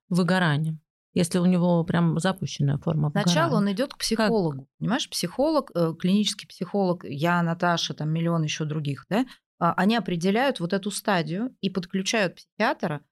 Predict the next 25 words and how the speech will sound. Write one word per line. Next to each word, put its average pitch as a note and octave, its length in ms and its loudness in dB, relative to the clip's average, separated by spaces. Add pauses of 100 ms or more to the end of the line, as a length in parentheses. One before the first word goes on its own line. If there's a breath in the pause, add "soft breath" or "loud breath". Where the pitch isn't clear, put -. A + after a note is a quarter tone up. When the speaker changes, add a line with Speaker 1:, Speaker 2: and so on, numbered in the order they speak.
(200)
Speaker 2:
в - 40 -10
крайних G3+ 340 0
случаях, - 460 -4
если F3+ 320 -6
Speaker 1:
Но G#3+ 140 4
если B3 220 2
Speaker 2:
нужно. - 160 -4
Speaker 1:
пациент A#3 380 2
говорит G#3 400 0
о G3 80 0
том, A#3+ 180 0
что: - 180 0
"Я F#3 60 6
не G3 60 6
хочу A3+ 280 0
принимать G3+ 340 0
никаких G3 360 2
Speaker 2:
Анти- A#3 60 0
Speaker 1:
таблеток, C4 480 2
вы G#3 80 4
из G3+ 80 0
меня G#3+ 280 4
сделайте A3+ 440 2
овощи". E3+ 500 2
Speaker 2:
Антибиотики G3 1080 0